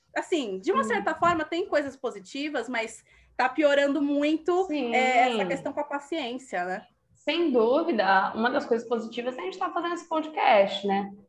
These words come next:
Speaker 2: De forma gratuita, que chega a pessoas de outros países, por exemplo.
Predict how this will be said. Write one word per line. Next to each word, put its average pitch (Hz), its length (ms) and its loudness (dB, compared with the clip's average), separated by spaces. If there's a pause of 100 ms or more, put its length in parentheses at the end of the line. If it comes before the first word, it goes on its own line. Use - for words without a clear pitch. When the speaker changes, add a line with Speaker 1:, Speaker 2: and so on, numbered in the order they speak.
(260)
Speaker 2:
De 196 180 -6
forma 208 260 4
gratuita, 208 840 2
que 247 160 -4
chega 202 640 4
a 196 40 4
pessoas 202 360 -4
de 196 80 -2
outros 190 200 -4
países, 254 760 -2
por 196 140 -2
exemplo. 185 560 -4